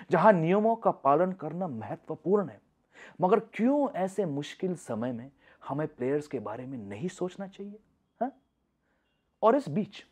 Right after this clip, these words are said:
क्रिकेट ऑस्ट्रेलिया ने तेज गेंदबाज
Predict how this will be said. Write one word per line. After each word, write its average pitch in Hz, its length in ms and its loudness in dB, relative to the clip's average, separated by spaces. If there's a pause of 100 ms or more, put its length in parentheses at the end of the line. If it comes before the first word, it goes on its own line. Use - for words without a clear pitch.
(840)
क्रिकेट 214 240 0
ऑस्ट्रेलिया 175 540 2
ने 160 100 -4
तेज 233 520 -2
गेंदबाज 160 640 -2